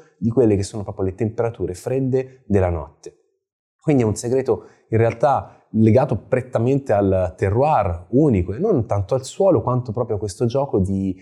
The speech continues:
di calore e di esposizione. Il pomeriggio la luce è tanta,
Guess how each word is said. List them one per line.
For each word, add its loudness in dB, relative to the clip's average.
di 2
calore 2
e 2
di 4
esposizione. -6
Il 4
pomeriggio 2
la 2
luce 4
è -6
tanta, -6